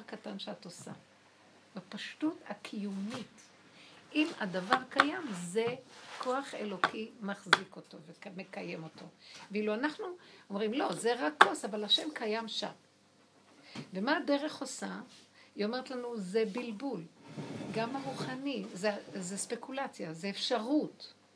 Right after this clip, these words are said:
אבל זה לא אמת. זה רעיון. האמת היא פה. ואם היינו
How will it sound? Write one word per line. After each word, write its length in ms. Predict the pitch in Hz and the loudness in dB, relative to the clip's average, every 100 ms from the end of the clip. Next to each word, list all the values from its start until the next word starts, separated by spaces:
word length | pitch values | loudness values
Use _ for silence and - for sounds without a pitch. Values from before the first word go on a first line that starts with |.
| - | -6
אבל 180 | 202 196 | -2 -2
זה 200 | 175 208 | 0 -2
לא 300 | 226 254 285 - - - - - - 233 | 0 -2 -4 -10 -20 -14 -12 -14 -4 -2
אמת. 440 | 254 233 - - - - - - - - - - - - | 4 2 2 -12 -18 -20 -20 -20 -20 -20 -20 -20 -20 -16
זה 120 | 175 180 | -6 -4
רעיון. 600 | 196 208 190 262 214 175 - - - - - - | -2 -2 0 2 0 -2 -4 -4 -4 -10 -16 -4
האמת 580 | 185 - 220 294 370 - | -2 2 4 4 2 0
היא 120 | 277 - | -2 2
פה. 100 | - - - - - - - - - - - - - | 2 0 -6 -20 -20 -20 -20 -20 -20 -20 -20 -18 -4
ואם 260 | 196 285 | 2 4
היינו 400 | 370 330 302 302 | 2 4 4 4